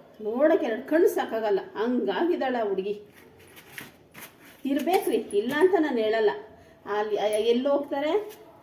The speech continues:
ಅಲ್ಲಲ್ಲ ವಾತಾವರಣ ತಕ್ಕನಾಗಿ ಬಟ್ಟೆ ಹಾಕ್ಕೋಬೇಕು, ಮಾತು ಹಂಗೆ ಇರಬೇಕು, ಒಪ್ಕೊಂತೀನಿ ನಾನು.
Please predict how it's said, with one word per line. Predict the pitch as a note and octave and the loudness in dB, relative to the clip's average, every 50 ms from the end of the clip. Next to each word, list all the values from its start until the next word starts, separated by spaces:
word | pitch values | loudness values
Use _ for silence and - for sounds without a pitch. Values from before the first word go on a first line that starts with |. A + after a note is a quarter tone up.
| - - | -10 -6
ಅಲ್ಲಲ್ಲ | G3 A3+ B3 B3 A#3 A#3 A#3 | -4 -2 0 0 0 -2 -2
ವಾತಾವರಣ | A#3 A3+ G#3 G#3 - - C#4 C#4 C4+ C4+ C4+ | -2 -2 -2 -2 -2 -2 -4 -2 -2 -2 -4
ತಕ್ಕನಾಗಿ | C4+ C4+ C4+ C4 B3+ B3+ C4 C4 C4+ D4+ F#4+ | -4 -4 -6 -6 -6 -6 -6 -4 0 0 0
ಬಟ್ಟೆ | - - - G3 F#3 - - G#3+ | 0 -2 -8 -8 -8 -4 -4 -4
ಹಾಕ್ಕೋಬೇಕು, | A3+ A#3+ A#3+ - C4 B3 B3 B3+ A#3+ B3+ - D#4 E4 G#4 G#4 - - - - | -4 -4 -6 -6 -6 -4 -2 -2 -2 -2 0 0 0 -2 -2 -6 -14 -10 -8
ಮಾತು | G#3+ F#3+ G3 G3+ - D4 | -4 -4 -4 -4 -4 -6
ಹಂಗೆ | C4+ B3 A3+ A3+ A#3 B3 | -4 -2 -2 -2 0 -2
ಇರಬೇಕು, | B3 A#3 A#3 B3 B3+ - F#4+ | -2 -2 -4 -4 0 2 2
ಒಪ್ಕೊಂತೀನಿ | C#4 - - - G4+ F4+ - D#4 B3 | 2 2 4 8 8 8 8 6 2
ನಾನು. | A3+ G3 - E3 - - - | 2 2 2 0 -4 -10 -18